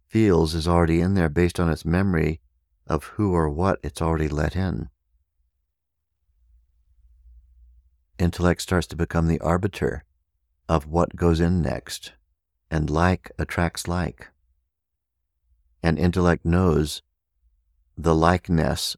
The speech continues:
of everything that it has allowed in. Meanwhile, the meditator has gone beyond the intellect and had these experiences of ritam, transcendence, and thought simultaneously.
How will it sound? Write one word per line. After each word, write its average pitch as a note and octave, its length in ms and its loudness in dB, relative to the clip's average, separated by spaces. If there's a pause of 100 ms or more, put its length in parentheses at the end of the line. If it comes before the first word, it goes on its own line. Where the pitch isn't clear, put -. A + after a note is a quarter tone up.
of D2+ 180 -4
everything F2 500 0
that E2 140 0
it - 180 -2
has D#2+ 180 -2
allowed D#2 400 -2
in. D#2 480 -6 (840)
Meanwhile, F2+ 440 8
the D#2 80 2
meditator E2 680 0 (460)
has E2+ 240 0
gone F2 280 4
beyond E2+ 380 2
the E2 80 2
intellect - 680 -8 (1080)
and D#2+ 180 -2
had F2+ 240 -2
these E2+ 200 -2
experiences F#2+ 760 0
of D2 120 -4
ritam, E2+ 520 -6 (1000)
transcendence, E2+ 920 0 (540)
and D#2 260 0
thought - 340 -2
simultaneously. C#2 1080 -6